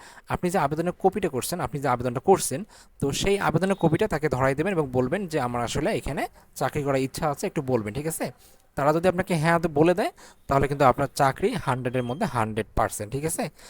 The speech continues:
তো এই ছিল আসলে মূলত উদ্দীপন এনজিও নতুন যে নিয়োগটা, আপনারা চাইলে আবেদন করতে পারেন। Thank you so much ভিডিও দেখার জন্য। এরকম নিত্য নতুন প্রতিনিয়ত চাকরি আপডেট পেতে প্রতিনিয়ত চোখ রাখুন আমার চ্যানেলে। Thank you so much ভিডিওটি দেখার জন্য।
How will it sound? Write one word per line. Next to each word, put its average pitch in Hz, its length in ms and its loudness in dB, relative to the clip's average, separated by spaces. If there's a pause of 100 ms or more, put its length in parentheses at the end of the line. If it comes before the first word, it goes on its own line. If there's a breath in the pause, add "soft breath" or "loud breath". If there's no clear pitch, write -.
(160 loud breath)
তো 147 200 4
এই 170 100 6
ছিল 208 160 4
আসলে 202 180 4
মূলত 190 260 4
উদ্দীপন 165 480 6
এনজিও 160 220 4
নতুন 165 300 2
যে 151 120 2
নিয়োগটা, 139 280 2
আপনারা 165 140 2
চাইলে 143 180 4
আবেদন 120 220 4
করতে 135 260 -4
পারেন। 165 220 2 (360 loud breath)
Thank 156 160 4
you 165 140 4
so 180 60 4
much 185 120 8
ভিডিও 175 200 8
দেখার 180 180 6
জন্য। 208 160 2
এরকম 160 200 6
নিত্য 165 180 2
নতুন 180 200 4
প্রতিনিয়ত 196 500 4
চাকরি 135 280 2
আপডেট 147 240 6
পেতে 156 180 4
প্রতিনিয়ত 160 400 2
চোখ 175 280 2
রাখুন 190 200 2
আমার 156 160 4
চ্যানেলে। 127 240 -2
Thank 143 240 -6
you 151 80 -2
so - 120 2
much 185 180 4
ভিডিওটি 131 280 0
দেখার 113 280 0
জন্য। 92 180 -6